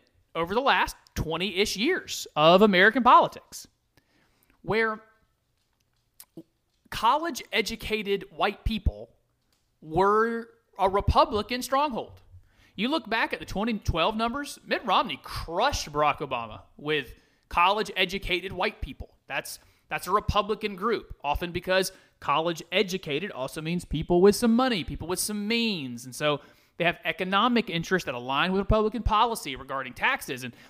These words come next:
because they have business interests, they have interest in having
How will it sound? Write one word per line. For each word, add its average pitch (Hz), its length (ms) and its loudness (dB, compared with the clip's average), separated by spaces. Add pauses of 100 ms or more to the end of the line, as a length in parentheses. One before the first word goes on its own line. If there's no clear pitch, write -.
(120)
because 147 240 -8
they 170 80 -2
have 175 240 -2
business 240 420 0
interests, 123 400 -10
they 139 220 -8 (300)
have 156 500 -4 (100)
interest 180 600 -4
in 170 120 -2
having 185 340 0